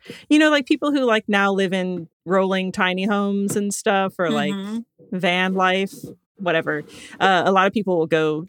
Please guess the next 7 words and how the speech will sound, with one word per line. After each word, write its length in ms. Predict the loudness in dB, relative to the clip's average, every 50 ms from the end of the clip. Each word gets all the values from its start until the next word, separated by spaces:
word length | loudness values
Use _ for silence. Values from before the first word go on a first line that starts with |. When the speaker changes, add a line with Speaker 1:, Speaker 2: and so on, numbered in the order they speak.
| -8 -2
Speaker 1:
to 260 | -2 0 0 0 -2
this 180 | -2 -2 -2
area 340 | -2 -2 -2 -2 -2 -4 -6
because 500 | -8 -8 -6 -4 -4 -4 -4 -6 -10 -8 -4
it's 360 | -2 -2 -2 -4 -8 -12 -10
very 240 | -4 -2 -2 -2 -2
beautiful. 440 | -2 -4 -4 -4 -4 -8 -10 -10